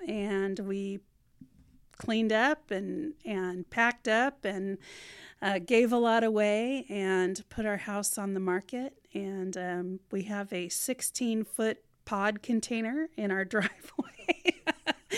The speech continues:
that is full. And we have, uh, most of our two-car garage that is full. Um, but it, it's just been a time of, um, trying to get,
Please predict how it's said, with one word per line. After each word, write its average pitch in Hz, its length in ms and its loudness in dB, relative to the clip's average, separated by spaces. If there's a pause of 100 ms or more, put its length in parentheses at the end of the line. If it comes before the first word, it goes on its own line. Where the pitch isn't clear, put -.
(240)
that 240 160 10
is 233 180 8
full. 240 480 4 (340)
And 233 260 2
we 254 220 6
have, 226 480 2
uh, 226 80 2
most 214 340 4
of 233 140 4
our 214 160 6
two-car 233 500 2
garage 190 640 -2
that 196 200 -4
is 196 180 -6
full. 202 440 -2 (720)
Um, 214 580 4 (140)
but 240 400 2
it, - 180 -12
it's 285 300 0
just - 320 0
been 233 200 2
a 220 100 2
time 226 480 0
of, 190 320 -2
um, 190 420 0
trying 208 380 -2
to 185 640 -4
get, 208 240 -4